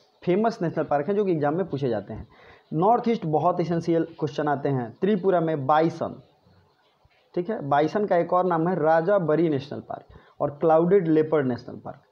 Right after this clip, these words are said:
अब आप सोचोगे कि कहीं ये मैंने पढ़ाया है, तो आप geography की playlist में जाओगे या description में भी link मिल जाएगा, जितने भी भारत के नेशनल park हैं उस पर मैंने trick के साथ video बनाया है, ठीक है। तो clouded leopard and bison या राजा बरी national park,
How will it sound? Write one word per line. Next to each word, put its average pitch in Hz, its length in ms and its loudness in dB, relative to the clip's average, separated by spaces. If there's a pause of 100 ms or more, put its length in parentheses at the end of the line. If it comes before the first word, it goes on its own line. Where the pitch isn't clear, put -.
(560)
अब 160 100 2
आप 185 160 2
सोचोगे 202 440 2 (420)
कि 170 140 0
कहीं 175 300 2
ये 190 140 4
मैंने 170 260 0
पढ़ाया 165 420 2
है, 202 140 0
तो 202 120 -4
आप 151 200 2
geography 151 400 0
की 190 100 -2
playlist 160 380 0
में 143 100 -2
जाओगे 175 320 0
या 160 180 4
description 160 540 -4
में 151 140 0
भी 143 100 -2
link 143 240 0
मिल 165 200 0
जाएगा, 185 340 0 (420)
जितने 202 240 0
भी 190 100 2
भारत 165 240 2
के 170 60 0
नेशनल 156 260 -2
park 160 260 -2
हैं 175 80 -4
उस 160 80 -8
पर 156 100 -6
मैंने 151 180 0
trick 202 380 0
के 185 100 2
साथ 175 320 0
video 147 300 0
बनाया 104 360 -6
है, 104 180 -8 (380)
ठीक 165 120 -4
है। 220 140 -4 (380)
तो 160 80 -2
clouded 185 440 4
leopard 190 380 2
and 156 180 0
bison 160 480 0 (100)
या 160 260 2
राजा 147 280 2
बरी 175 200 2
national 175 240 -2
park, 180 260 -6